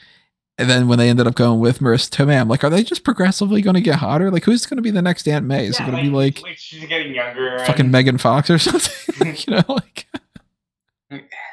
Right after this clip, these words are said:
Speaker 2: we, we could only be so lucky.
Speaker 1: Right. But Marissa Tomei, uh, she doesn't feel like Aunt May to me in a lot of ways, but I liked her, and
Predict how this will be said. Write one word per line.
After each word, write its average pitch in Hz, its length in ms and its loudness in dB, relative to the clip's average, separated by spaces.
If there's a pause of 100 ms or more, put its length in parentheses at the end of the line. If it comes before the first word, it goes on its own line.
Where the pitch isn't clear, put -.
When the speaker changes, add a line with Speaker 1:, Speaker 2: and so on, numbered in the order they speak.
(160)
Speaker 2:
we, 135 260 -2
we 135 140 0
could 135 140 0
only 123 240 -4
be 143 140 -6
so 117 240 -10
lucky. 117 280 -10 (340)
Speaker 1:
Right. 143 440 -2 (200)
But 131 240 -4 (840)
Marissa 185 320 0
Tomei, 127 720 2 (280)
uh, 123 380 -6 (140)
she 247 340 0
doesn't 196 340 0
feel 127 520 2
like 107 360 -4 (120)
Aunt 104 240 -4
May 104 500 0 (260)
to 151 100 2
me 143 380 4 (500)
in 139 80 0
a 139 60 2
lot 139 200 4
of 139 60 4
ways, 143 420 2 (1160)
but 262 100 0
I 202 60 4
liked 131 320 2
her, 110 360 0
and 135 520 2